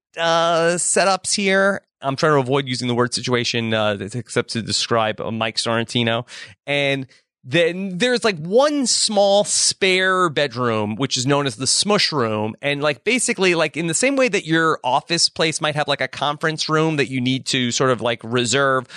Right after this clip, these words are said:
"Oh, I need the conference room today. I'm having a, a meeting at ten A M." If you were going to have the, uh, n-, knowledge ahead of time, Matt,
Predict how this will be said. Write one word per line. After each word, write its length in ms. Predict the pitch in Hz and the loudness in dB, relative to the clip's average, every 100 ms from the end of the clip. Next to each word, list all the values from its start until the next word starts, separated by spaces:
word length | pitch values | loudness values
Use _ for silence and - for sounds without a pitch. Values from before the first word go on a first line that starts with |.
| - - | -12 -4
"Oh, 160 | 160 | 0
I 120 | 156 170 | 0 -2
need 180 | 196 | -6
the 80 | 151 | -6
conference 580 | - 190 180 175 160 - | -4 -2 -2 -4 -4 0
room 320 | 143 131 127 | 2 2 0
today. 520 | 127 131 123 113 110 | 0 0 2 0 0
I'm 120 | 113 110 | -2 -2
having 380 | 123 131 139 | -4 -2 0
a, 100 | 135 131 | 0 0
a 80 | 135 | -2
meeting 580 | 151 180 165 147 135 135 | -2 -2 0 0 0 0
at 180 | 127 - | -2 -2
ten 180 | 151 139 | -2 0
A 220 | 123 120 | 0 0
M." 240 | 104 107 - - - | -2 -8 -14 -20 -8
If 180 | 165 139 | -4 -2
you 160 | 156 254 | 0 2
were 180 | 240 190 | 2 2
going 300 | 202 196 185 | 0 -2 -4
to 540 | - 160 151 147 147 - - _ | 0 2 4 4 2 0 -12 _
have 420 | - 175 175 156 | -6 -4 -4 -6
the, 580 | 123 151 147 143 139 131 - | -4 -2 0 0 -2 -4 -10
uh, 160 | - 117 | -8 -8
n-, 380 | 160 147 147 151 - - | -4 0 2 0 -4 -4
knowledge 500 | 170 190 196 165 156 | -2 0 -2 -2 -2
ahead 220 | 143 151 | 0 -2
of 80 | - | -2
time, 260 | 123 107 | -4 -2
Matt, 320 | 104 101 104 | -2 -2 -4